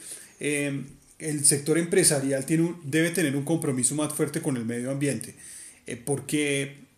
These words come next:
mm, hemos visto cómo estas especies en las cuales se habían visto afectadas en su hábitat, al, al dejar la producción de lado y al disminuir el, el, el impacto desde la perspectiva de los combustibles fósiles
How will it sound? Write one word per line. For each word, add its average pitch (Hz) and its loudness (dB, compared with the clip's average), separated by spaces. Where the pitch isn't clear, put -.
mm, 135 -6
hemos 165 4
visto 180 4
cómo 175 4
estas 165 4
especies 151 2
en 127 -2
las 127 4
cuales 143 4
se 175 10
habían 135 0
visto 151 2
afectadas 143 0
en 156 2
su 127 2
hábitat, 143 0
al, 139 -2
al 139 -2
dejar 160 0
la 190 0
producción 143 4
de 151 2
lado 147 6
y 135 4
al 127 0
disminuir 127 -2
el, 165 -2
el, 120 -4
el 131 -4
impacto 131 -2
desde 127 -2
la 120 -4
perspectiva 139 0
de 135 -2
los 123 -2
combustibles 131 -2
fósiles 156 4